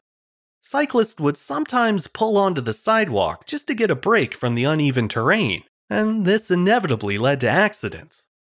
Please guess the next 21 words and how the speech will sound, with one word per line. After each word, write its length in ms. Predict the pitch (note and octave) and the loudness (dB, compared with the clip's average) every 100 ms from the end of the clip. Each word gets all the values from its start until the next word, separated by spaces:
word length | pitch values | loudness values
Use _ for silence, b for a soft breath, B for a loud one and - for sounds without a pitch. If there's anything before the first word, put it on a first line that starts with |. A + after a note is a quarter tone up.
| _ _ _ | _ _ _
Pretty 240 | - A#2 A2+ | -4 -2 0
soon, 420 | A3 A3+ D#3 D3 | 2 4 4 2
pedestrians 760 | D#3 G3+ B3 - A3+ G#3+ G3+ - | 0 0 0 0 2 4 2 2
were 140 | D3 | 2
being 240 | F3+ E3 | 2 4
knocked 340 | C3+ G3+ A3+ G#3+ | 4 2 2 2
over 300 | G3+ E3 D#3 | 2 2 0
left 380 | D#3 F#3 - A2 | 2 0 0 -4
and 140 | A#2+ | 0
right, 380 | A3 E3+ - - _ - | 2 2 -2 -12 _ -6
leading 260 | C#3 A2+ G#2 | -2 0 -2
some 340 | - C4+ B3+ | -4 0 0
people 320 | G#3+ G#3 F3+ | 0 2 0
to 80 | D#3+ | 0
complain 480 | - D#3 C#3 B2+ C3 | -2 0 2 2 2
that 180 | D#3+ - | 0 0
bikes 260 | G#2+ G#2+ | 0 0
should 200 | - G#2+ | -4 -6
be 120 | G2+ G#2 | -6 -2
banned 600 | - A3+ A3 A3 G#3+ - - | 2 2 2 0 -2 -10 -4
altogether. 800 | B2 C3+ C3 A#2 D#3+ - - | 0 0 -2 0 0 0 -8